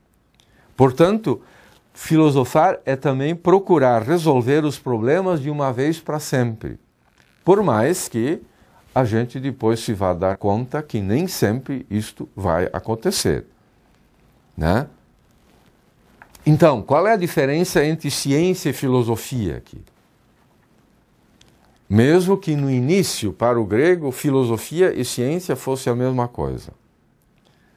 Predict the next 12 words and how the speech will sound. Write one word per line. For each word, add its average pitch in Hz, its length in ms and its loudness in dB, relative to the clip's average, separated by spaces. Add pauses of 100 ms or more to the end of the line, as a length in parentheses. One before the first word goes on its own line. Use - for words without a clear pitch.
(400)
né? 110 320 2
Na 139 220 4
Idade 143 480 2
Média, 98 680 -2 (680)
a 127 120 6
verdadeira 110 800 2
ciência, 123 680 -2
como 95 260 -8
sabem, 104 580 0
era 117 440 0
a 113 120 0
teologia. 110 1300 2